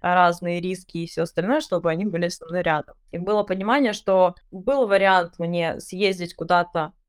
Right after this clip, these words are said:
а, за границу, оформить карту и вернуться, или сделать это удаленно и решить как-то свой вопрос. Но я поняла, что этот вызов мне дан как бы не для того, чтобы я осталась все-таки на своем месте.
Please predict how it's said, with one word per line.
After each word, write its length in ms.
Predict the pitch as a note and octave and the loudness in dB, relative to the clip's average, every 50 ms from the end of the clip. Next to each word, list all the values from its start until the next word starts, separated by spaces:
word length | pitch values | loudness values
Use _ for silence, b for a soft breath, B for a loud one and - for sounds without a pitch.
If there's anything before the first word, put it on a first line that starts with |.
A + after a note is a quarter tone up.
| _ - F3 | _ -18 -16
а, 480 | E3+ E3 D#3+ D#3+ D#3+ D#3+ D#3 D#3 D#3 | -14 -12 -8 -6 -2 -2 0 0 0
за 120 | D#3 E3+ E3 | -2 -4 -4
границу, 560 | - E3+ F3 F3+ F3+ F3 E3 - - E3+ D#3 | -2 0 0 0 -2 -6 -8 -6 -2 -2 -2
оформить 500 | E3 - - F3+ F3 E3+ D#3+ D#3+ D#3+ - | -2 0 -2 -2 -2 -2 -2 -6 -8 -2
карту 380 | - D#3+ D#3+ D#3+ D#3 - - D#3 | 0 2 2 2 2 -2 -6 -6
и 60 | D#3 | -4
вернуться, 520 | D3 D#3+ D#3+ F3+ A3 D4 E4 D#4 - G3+ | -2 -4 -4 -2 -4 -4 -4 -4 -2 -2
или 140 | F3+ E3+ E3 | -2 -2 -4
сделать 360 | E3+ F3 F3 F3 D#3+ D#3+ - - | -6 -2 0 0 0 0 -2 -6
это 140 | - - D3+ | -12 -12 -12
удаленно 680 | D3+ D3 D3+ D3+ D#3+ F#3 A#3 C4+ C#4+ C#4 A#3 G3 F3+ E3+ | -8 -6 -4 -2 0 2 2 2 2 2 0 0 -2 -4
и 40 | |
решить 300 | E3 F3 - - F#3 F#3 | -4 -6 -4 -4 -4 -6
как-то 280 | - - - - _ E3+ | -6 -12 -12 -12 _ -16
свой 280 | - - - E3+ D#3+ D3+ | -16 -10 -8 -6 -6 -6
вопрос. 520 | E3 D#3+ - F3+ D#3+ D#3 D3+ D3+ - - | -6 -8 -6 -6 -6 -6 -6 -8 -10 -12
Но 60 | D3+ D#3+ | -6 -4
я 140 | F#3+ A3+ | -4 -2
поняла, 380 | A3+ - G#3 G3+ G3+ G#3 G#3 G#3+ | -2 -4 -6 -4 0 0 0 0
что 160 | G#3+ - - F3+ | 0 -2 0 0
этот 300 | F#3 F#3 - F3+ - - | 0 0 -2 -4 -6 -4
вызов 400 | F3+ G#3 B3+ C4+ A#3+ A3+ A3 - | -4 -4 -2 0 0 -2 -2 -2
мне 300 | F#3+ F3+ F3+ F3+ F3+ F3+ E3+ | -6 -6 -4 0 0 0 0
дан 300 | F3+ F#3 F#3 F3+ F3 E3 | 2 2 2 2 2 -2
как 200 | - - D3+ - | -8 -16 -18 -12
бы 80 | - E3 | -10 -8
не 100 | E3+ E3 | -8 -4
для 120 | E3 F3+ F3+ | -4 -6 -4
того, 300 | - G#3+ A3 A3 G#3 G3 | -4 -4 0 0 0 -2
чтобы 280 | G3+ - E3+ D#3+ E3 E3 | -2 -6 -10 -6 -2 0
я 80 | E3 E3 | 0 0
осталась 400 | E3 - - F3+ E3+ D#3+ E3 - | -2 -2 0 0 0 0 -2 -6
все-таки 260 | - _ _ _ - D#3+ | -12 _ _ _ -8 -8
на 60 | E3 | -8
своем 300 | - - - E3 E3 E3 | -8 -8 -6 -6 -6 -4
месте. 460 | F3+ G3+ A#3 - - - - E3 D3 | -2 -2 -2 -2 -2 -2 -2 -2 -2